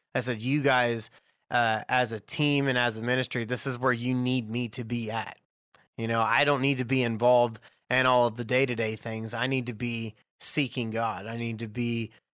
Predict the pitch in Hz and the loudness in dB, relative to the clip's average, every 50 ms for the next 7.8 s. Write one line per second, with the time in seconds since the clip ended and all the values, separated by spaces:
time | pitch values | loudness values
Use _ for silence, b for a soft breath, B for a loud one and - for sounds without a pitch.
0 | _ - - 151 135 135 131 127 123 127 123 117 117 113 113 - - 113 110 110 | _ -2 0 2 2 2 2 2 2 2 2 0 0 -2 -4 -6 -6 -8 -6 -6
1 | 107 - - - 113 110 110 113 113 - - - 107 104 101 101 110 110 110 110 | -8 -8 -8 -8 -6 -4 -4 -4 -6 -6 -8 -8 -8 -10 -10 -10 -8 -8 -8 -8
2 | 104 113 113 104 98 95 _ _ _ _ _ _ _ - - 131 131 117 101 95 | -8 -8 -10 -10 -12 -16 _ _ _ _ _ _ _ -6 0 0 2 2 0 -2
3 | 98 101 _ _ - 123 117 127 139 135 135 147 143 139 131 127 123 123 135 147 | -6 -10 _ _ -6 -2 0 2 2 2 2 2 2 4 4 2 2 4 4 4
4 | 147 147 151 147 143 147 151 151 151 151 151 - _ _ _ _ - - 143 151 | 4 4 4 4 4 4 4 4 4 4 2 0 _ _ _ _ -2 2 2 4
5 | 147 147 147 151 147 147 135 120 113 104 95 - - - 117 123 131 127 120 120 | 4 4 4 6 6 4 4 2 0 -4 -6 -10 -10 -6 -2 -2 0 0 -2 -2
6 | 127 139 131 - 156 147 135 - 147 127 110 - - 139 131 131 120 - 131 113 | -4 -4 -2 0 -2 -2 0 0 -2 -4 -4 -4 -2 0 0 0 0 -2 -4 -4
7 | 110 107 107 104 104 101 104 104 - - - 110 101 98 95 - | -2 -2 -2 -4 -4 -6 -6 -6 -8 -8 -6 -6 -8 -8 -8 -12